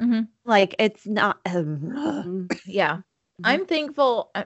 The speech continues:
Speaker 1: Like, I, there, I have also,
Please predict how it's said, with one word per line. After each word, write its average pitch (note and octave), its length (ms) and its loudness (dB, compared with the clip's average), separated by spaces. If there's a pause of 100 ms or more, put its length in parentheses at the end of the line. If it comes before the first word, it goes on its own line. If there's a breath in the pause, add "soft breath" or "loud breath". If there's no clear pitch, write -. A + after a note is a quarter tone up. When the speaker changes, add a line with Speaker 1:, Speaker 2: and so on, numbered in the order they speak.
(100)
Speaker 1:
Like, A3 280 2
I, A3 440 2 (1300 loud breath)
there, A#3 240 6
I A3+ 80 4
have A#3+ 120 2
also, B3+ 480 0